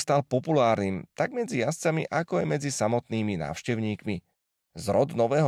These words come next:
okruhu ale nebol vonkoncom ľahký.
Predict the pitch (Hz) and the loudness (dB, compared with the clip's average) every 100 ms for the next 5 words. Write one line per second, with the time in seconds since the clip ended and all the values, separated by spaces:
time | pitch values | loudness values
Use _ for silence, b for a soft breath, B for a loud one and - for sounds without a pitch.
0 | 117 - 151 147 107 143 147 139 120 113 | 2 2 0 2 2 4 4 2 2 0
1 | 131 131 147 117 113 127 147 165 165 185 | 2 4 4 2 2 2 2 0 0 0
2 | 165 143 202 - 120 - | 2 2 0 -4 -6 -6